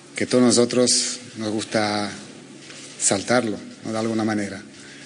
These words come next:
O sobre todo intentar vivirlo rápido, que pase pronto y, bueno, y seguir adelante.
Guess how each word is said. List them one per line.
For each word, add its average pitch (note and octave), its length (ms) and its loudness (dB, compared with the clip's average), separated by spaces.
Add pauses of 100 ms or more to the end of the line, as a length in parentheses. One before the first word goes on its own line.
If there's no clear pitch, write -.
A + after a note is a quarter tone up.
(720)
O G#2 80 -4
sobre G#2+ 260 4
todo A#2+ 320 6 (180)
intentar A#2 680 2 (1080)
vivirlo A#2 400 6
rápido, B2+ 560 4
que A#2+ 120 -2
pase A2+ 300 2
pronto B2+ 460 6
y, G#2+ 520 4 (520)
bueno, G#2+ 140 -4
y G2+ 60 0
seguir G#2+ 260 4
adelante. G2+ 400 0